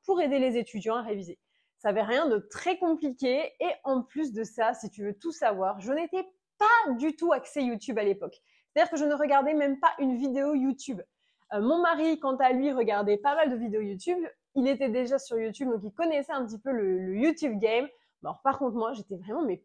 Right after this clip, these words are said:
pas du tout là-dedans. Je connaissais rien. Mais c'est vrai que quand moi-même, je me suis mise à réviser, je suis arrivée dans son bureau et je lui ai dit, « Gab, j'ai une trop bonne idée. Je vais créer ma propre playlist de vidéos et que je vais mettre sur YouTube. » Donc, il m'a évidemment aidé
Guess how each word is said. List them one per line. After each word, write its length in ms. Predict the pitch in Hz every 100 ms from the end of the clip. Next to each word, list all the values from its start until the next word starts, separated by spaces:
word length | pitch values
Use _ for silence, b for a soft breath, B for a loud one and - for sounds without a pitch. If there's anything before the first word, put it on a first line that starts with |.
| _
pas 180 | 359 330
du 120 | 302
tout 140 | 269 277
là-dedans. 460 | 240 196 208 262
Je 100 | 196
connaissais 500 | 196 - 330 320 -
rien. 220 | 214 196 - _ _ _
Mais 80 | 226
c'est 140 | 220
vrai 140 | 349 440
que 60 | 330
quand 240 | - 302
moi-même, 440 | 269 311 453 480 392
je 60 |
me 80 | 311
suis 160 | - 285
mise 160 | 269
à 60 | 262
réviser, 400 | 240 233 220 262
je 100 | 339
suis 80 | 240
arrivée 220 | 240 370
dans 120 | 349
son 160 | 339 294
bureau 200 | 262 311
et 100 | 285
je 40 |
lui 60 | 233
ai 60 |
dit, « 180 | 214 262
Gab, 320 | 226 185 240 285
j'ai 120 | 208
une 80 | 190
trop 220 | - 302
bonne 200 | 370 285
idée. 300 | 226 214 226
Je 140 | 220 214
vais 60 |
créer 320 | 233 - 311 294
ma 160 | 302
propre 420 | 185 - 269 -
playlist 500 | 202 - 226 247 -
de 100 | 190
vidéos 500 | 202 190 202 196 185 -
et 120 | 285
que 100 | 254
je 160 | 277 226
vais 80 | 214
mettre 220 | 214 247
sur 160 | - 240
YouTube. » 340 | 190 - -
Donc, 160 | 247 269
il 80 | 311
m'a 200 | 247 262
évidemment 480 | 262 247 262 294 -
aidé 360 | 277 262 302